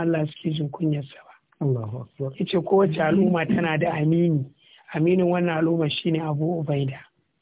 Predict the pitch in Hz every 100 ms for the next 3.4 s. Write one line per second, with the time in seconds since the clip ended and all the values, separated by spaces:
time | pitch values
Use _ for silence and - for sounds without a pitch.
0 | _ _ _ _ _ _ 170 202 190 175
1 | 160 - 185 175 175 160 170 156 151 165
2 | 160 165 156 147 147 160 170 151 143 139
3 | 151 151 139